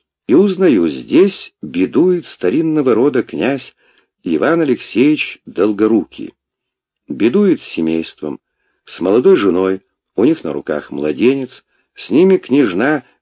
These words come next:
Екатерина Алексеевна, сестра князя Ивана. Генералиссимуса Меньшикова, того в живых нет, и Машеньки, его дочки, тоже. Похоронена тут.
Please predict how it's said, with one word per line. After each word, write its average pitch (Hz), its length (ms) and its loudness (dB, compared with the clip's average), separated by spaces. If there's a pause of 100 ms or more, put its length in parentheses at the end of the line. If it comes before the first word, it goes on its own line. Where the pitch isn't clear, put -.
(140)
Екатерина 117 600 0
Алексеевна, 92 760 -2 (340)
сестра 107 440 -4
князя 131 580 -4 (100)
Ивана. 67 500 -6 (1000)
Генералиссимуса 127 1000 -2
Меньшикова, 85 720 -4 (440)
того 135 260 2
в 110 60 0
живых 76 400 -4
нет, 127 360 -6 (460)
и 151 100 2
Машеньки, 113 640 -2
его 95 240 2
дочки, 107 420 -2
тоже. 62 420 -8 (500)
Похоронена 80 640 -4
тут. - 340 -12